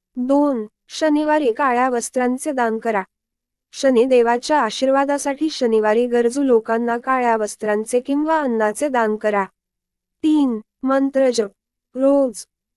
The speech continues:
ओम नमः शिवाय आणि ओम श्री शनैश्चराय नमः या मंत्रांचा एकशे आठ वेळा जप करा. चार, पिंपळाच्या झाडाची पूजा. शनिवारी पिंपळाच्या झाडाजवळ तेलाचा दिवा लावा आणि प्रार्थना करा.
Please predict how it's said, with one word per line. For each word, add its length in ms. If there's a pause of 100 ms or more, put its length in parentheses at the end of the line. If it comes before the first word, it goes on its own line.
(240)
ओम 240
नमः 560
शिवाय 400 (420)
आणि 280 (120)
ओम 200
श्री 280
शनैश्चराय 800
नमः 440 (280)
या 160
मंत्रांचा 680
एकशे 320
आठ 280
वेळा 280
जप 320
करा. 240 (760)
चार, 400 (300)
पिंपळाच्या 640
झाडाची 500
पूजा. 360 (420)
शनिवारी 600
पिंपळाच्या 640
झाडाजवळ 600 (100)
तेलाचा 440
दिवा 280
लावा 300
आणि 240
प्रार्थना 580
करा. 260